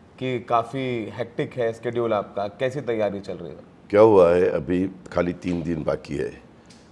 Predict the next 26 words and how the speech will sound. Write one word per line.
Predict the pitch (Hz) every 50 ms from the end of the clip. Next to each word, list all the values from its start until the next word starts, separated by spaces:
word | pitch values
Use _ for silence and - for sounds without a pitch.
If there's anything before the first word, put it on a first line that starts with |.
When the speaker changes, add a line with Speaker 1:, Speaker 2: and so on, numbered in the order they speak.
| - - - _ -
Speaker 2:
तो | 92 92 95 98 98 92 - - - - - - -
जब | 98 98 101 85 - - - - - - -
आखिरी | 85 85 - - 98 101 98 95 92 92 - - - - - - - - - -
दिन | - 90 95 92 85
आते | 80 80 - - 104 92 87
हैं | 69 60 -
तो | - - - - - - - - -
थोड़ा | 87 85 92 92
बहुत, | 90 90 92 92 - - - - - - - - - - - _ _ - - - - -
अ, | - -
हमारे | 78 82 85 85 90 92 101 101 104
कैंडिडेट | - - 95 95 95 95 98 92 95
भी | 92 98 101
बोलते | 85 85 90 87 - - 98
हैं | 92 85
कि | - 95
नहीं, | 85 92 92 90
नहीं, | 90 87
हमारे | 85 85 85 85 85 87
यहाँ | 85 85 82
रैली | 76 80 80 80 78
होनी | 78 76 - - 82 85 82 80
चाहिए, | 76 - - 76 78 76
रैली | 73 76 78 78 78
होनी | 76 78 76 73
चाहिए। | 69 - 82 78 76 76 73 71